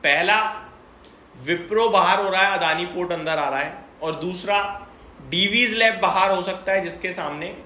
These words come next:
Trent अंदर जा रहा है। तो दोनों ही अपने आप में बहुत बड़ी update है। तो ये clear cut दिखा रहा है कि आपके लिए negative किसके लिए, Divi's Lab और Wipro के लिए, positive किसके लिए, Adani Ports and Trent के stock के लिए।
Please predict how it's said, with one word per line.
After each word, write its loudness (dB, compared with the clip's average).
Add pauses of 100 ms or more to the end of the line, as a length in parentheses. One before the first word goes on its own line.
Trent 2
अंदर -2
जा -2
रहा -6
है। -10 (380)
तो 4
दोनों 2
ही 4
अपने 2
आप 4
में -4
बहुत 0
बड़ी 2
update 2
है। -2 (680)
तो 0
ये 4
clear 2
cut 0
दिखा 2
रहा 4
है 4
कि -2
आपके 0
लिए 2
negative 0
किसके -2
लिए, 0
Divi's -4
Lab 0
और 0
Wipro -6
के -2
लिए, 0
positive -6
किसके -6
लिए, 0
Adani 2
Ports -6
and 0 (640)
Trent 2
के 4
stock -6
के -6
लिए। -8